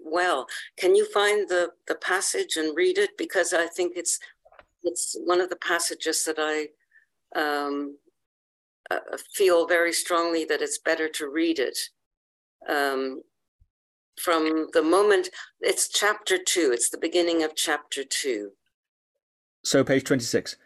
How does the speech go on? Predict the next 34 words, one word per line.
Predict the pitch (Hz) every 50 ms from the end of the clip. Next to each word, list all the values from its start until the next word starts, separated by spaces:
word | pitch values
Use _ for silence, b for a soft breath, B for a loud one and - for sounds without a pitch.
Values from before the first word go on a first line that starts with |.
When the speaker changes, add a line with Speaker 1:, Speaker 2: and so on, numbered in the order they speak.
| b b b b
Speaker 2:
Shabdrung | - - 175 170 165 - - 180 175 165 160 - - - _ _ _ _ -
Ngawang | 139 139 139 139 135 127 127 120
Jigme, | 127 147 139 131 113 104 98 98 110 131 - _ _ _ _ _ _ _ _ _ _ _ _ _ -
the | 127 123
exiled | 151 151 - - - 120 117 113 113 -
spiritual | - - - 127 123 120 - - 123
king | 120 - - 123 120
of | 113 110 -
Bhutan, | 120 110 - - 117 110 98 92 - - - - _ _ _ _ _ _ _ -
looked | 147 160 147 -
at | 160 139
himself | 151 147 135 - - 135 135 127 -
in | 127 123
the | 120
mirror | 120 120 120 120 120 123 127 135 - _ _ _ _
on | - 135 127 131
the | 123
veranda | 113 120 113 120 120 127 127 120 123 120 113 - -
of | 123 117 - - _
Bijai | - 127 120 - 131 117 110 -
Palace, | - - 120 110 104 98 107 - - - - - - - _ _ _
the | - 123
crumbling | - - 139 143 143 135 135 135
remains | 131 123 117 120 120 123 123 127 123 120 - - - - _ _
of | 131 120 127
what | 131 123
had | 120 117 120
once | 131 135 139 -
been | - 131 120 120
the | 113
Dalai | 113 120 117 120 117
Lama's | 113 113 117 120 117 107 101 -
temporary | - - 120 117 113 - 113 107
residence. | 110 120 123 113 117 107 85 80 78 - - - -